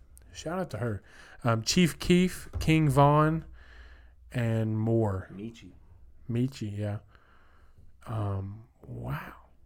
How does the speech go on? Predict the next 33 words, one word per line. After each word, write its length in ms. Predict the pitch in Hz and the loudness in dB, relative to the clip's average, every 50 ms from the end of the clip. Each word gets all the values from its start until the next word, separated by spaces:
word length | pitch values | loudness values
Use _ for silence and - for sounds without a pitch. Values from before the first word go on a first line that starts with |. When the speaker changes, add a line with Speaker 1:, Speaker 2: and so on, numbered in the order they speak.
| - - | -10 -6
Speaker 1:
Michelle 500 | 110 95 - - - - 165 190 240 269 208 131 107 | -6 -6 -6 -6 -4 0 2 4 6 6 6 4 4
Obama. 480 | 104 98 98 104 143 165 120 90 - 104 | 0 -4 -2 0 0 0 0 -2 -6 -6
That 200 | 110 151 214 247 | -2 -2 0 0
is 140 | 175 113 95 | 0 -2 -2
inc-, 400 | 92 87 85 - - - - - | -6 -10 -10 -10 -12 -12 -8 -2
that 220 | - 175 262 - 165 | 0 0 0 0 -2
is 100 | 135 - | -6 -6
insane. 540 | 98 - - - - 120 135 135 - - - - - - | -10 -8 -8 -6 -4 -2 -2 -2 -2 -4 -10 -14 -8 -2
I 120 | 135 139 | -2 0
never 280 | 135 113 131 135 117 101 | 0 2 0 0 0 -2
thought 180 | - 110 104 | -4 -4 -4
I 60 | 98 | -4
would 120 | 98 101 98 | -6 -6 -6
see 120 | - 107 | -6 -8
that. 240 | 98 98 98 104 107 | -6 -6 -8 -8 -6
Okay. 140 | 98 101 107 | -4 -4 -4
Speaker 2:
Yeah, 60 | 101 | -4
I 20 | 98 | -4
mean, 160 | 98 98 98 | -4 -6 -2
that's 260 | 107 117 139 135 135 | 0 0 0 0 -2
a 100 | 123 104 | -4 -6
story. 460 | - - - 117 117 110 95 87 87 92 - - - | -6 -6 -4 -4 -4 -4 -4 -6 -10 -12 -14 -14 -10
And 440 | - 107 107 104 101 98 95 95 98 - - - - - - - - | -8 -6 -6 -6 -6 -8 -10 -12 -14 -16 -20 -20 -20 -20 -20 -20 -20
<clears throat> 400 | - _ - - _ - - - | -20 _ -20 -20 _ -20 -12 -8
it 1500 | 190 196 185 170 147 131 113 104 - - - - - - - - - - - - - - - - - - - - - 107 - | -6 -4 -4 -4 -4 -6 -8 -10 -14 -18 -20 -20 -20 -20 -20 -20 -20 -20 -20 -20 -20 -20 -20 -20 -20 -20 -18 -12 -12 -10 -6
seems 180 | - 139 139 | -6 -4 -2
like 140 | 139 117 98 | -2 -2 -2
she 140 | - - 117 | -4 -6 -4
might 160 | 117 117 113 | -2 -2 -2
have 100 | 95 95 | -2 -4
used 320 | 95 107 120 123 110 98 | -4 -4 -4 -4 -6 -8
Barack, 440 | 92 92 95 95 101 139 170 151 - - | -8 -8 -6 -4 -4 -4 -4 -6 -10 -10
huh? 140 | 95 113 156 | -12 -12 -12